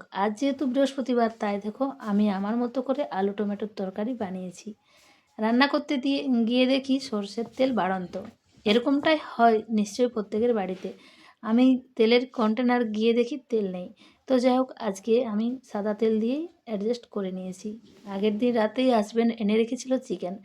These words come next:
সেটাই রান্না করে দিয়েছি। পরপর যেহেতু চার দিন নিরামিষ হয়, সেই জন্য। এটা হচ্ছে আমার মামা দিদা,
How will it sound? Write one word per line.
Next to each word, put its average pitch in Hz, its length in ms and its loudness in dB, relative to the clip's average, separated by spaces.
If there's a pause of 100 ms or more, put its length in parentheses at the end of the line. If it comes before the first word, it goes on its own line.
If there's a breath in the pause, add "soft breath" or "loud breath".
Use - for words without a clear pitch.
(440 soft breath)
সেটাই 277 200 6
রান্না 269 260 6
করে 262 220 2
দিয়েছি। 254 380 2 (180)
পরপর 196 440 0
যেহেতু 220 420 0 (340)
চার 185 260 0
দিন 254 180 0
নিরামিষ 214 420 0
হয়, 254 180 -4
সেই 202 240 0
জন্য। 185 220 -8 (600 soft breath)
এটা 254 200 2
হচ্ছে 262 240 4
আমার 262 200 4
মামা 214 280 2
দিদা, 220 260 0